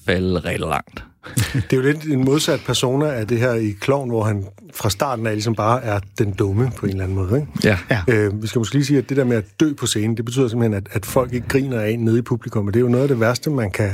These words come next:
Speaker 2: opleve som komiker, det er, at folk ikke griner, fordi det er derfor, man står der.
Speaker 3: Ja.
Speaker 1: Ja.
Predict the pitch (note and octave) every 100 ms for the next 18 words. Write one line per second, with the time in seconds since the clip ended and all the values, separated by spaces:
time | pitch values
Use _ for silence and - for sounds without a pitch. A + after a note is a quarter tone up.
0 | - A#2 - C#3 G#2+ F#2+ G2 F2+ - A2+
1 | A2+ G#2 F#2 B2+ A2+ A2+ A2+ F#2+ A2 G#2+
2 | A2+ B2+ A#2 A2+ - - G#2 G#2 A2 A#2
3 | A2+ A2 G#2 - A2 G#2+ - - D3 B2+